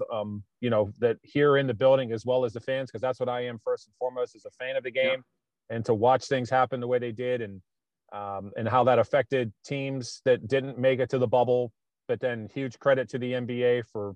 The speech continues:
Speaker 1: making the bubble work the way it did. It was an outstanding, outstanding amount of basketball, and it was very entertaining to watch. And, you know, ultimately we,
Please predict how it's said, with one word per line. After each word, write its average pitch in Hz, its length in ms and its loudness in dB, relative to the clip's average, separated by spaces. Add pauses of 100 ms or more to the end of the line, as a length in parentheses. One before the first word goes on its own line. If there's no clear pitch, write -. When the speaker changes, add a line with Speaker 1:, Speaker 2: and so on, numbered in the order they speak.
(160)
Speaker 1:
making 123 380 0
the 117 80 0
bubble 120 320 2
work 117 220 2
the 117 100 0
way 117 200 0
it 98 120 -10
did. 131 240 -4
It 117 100 -6
was 101 280 -14 (680)
an 127 140 6
outstanding, 113 880 0 (220)
outstanding 123 540 -4
amount 117 260 -2
of 98 60 -4
basketball, 110 680 0
and 104 200 -16 (400)
it - 40 -6
was 104 120 -4
very 143 200 6
entertaining 131 360 2
to 123 80 2
watch. 120 380 2
And, 113 360 -12
you 117 140 -6
know, 110 100 -2
ultimately 113 520 0
we, 107 140 -4